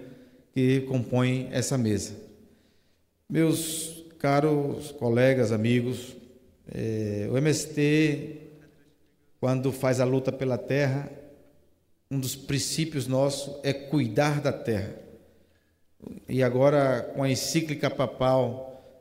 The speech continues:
de cuidar da casa comum, do bem comum, é cuidar do meio ambiente. A reforma agrária é pra isso, pra que a gente possa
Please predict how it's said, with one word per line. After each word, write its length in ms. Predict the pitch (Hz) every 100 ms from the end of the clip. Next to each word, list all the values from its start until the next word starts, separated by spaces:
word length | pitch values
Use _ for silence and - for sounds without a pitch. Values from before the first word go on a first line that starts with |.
| _ -
de 380 | 127 127 127 -
cuidar 920 | 147 131 120 147 143 127 - - - -
da 120 | 127
casa 380 | - 143 135 127
comum, 480 | 131 113 117 143 143
do 120 | 127
bem 240 | 113 143 147
comum, 520 | 131 113 120 139 143 - - - - _ _
é 100 | -
cuidar 440 | - 147 131 139 151
do 100 | 147
meio 200 | 147 160
ambiente. 480 | 151 127 123 - - -
A 80 | 131
reforma 360 | 147 151 156
agrária 240 | 147 151 165
é 40 |
pra 180 | 165 165
isso, 380 | 143 131 - - - - - _ -
pra 100 | 131
que 80 | -
a 20 |
gente 240 | 151 151
possa 760 | - - - 151 147 - 104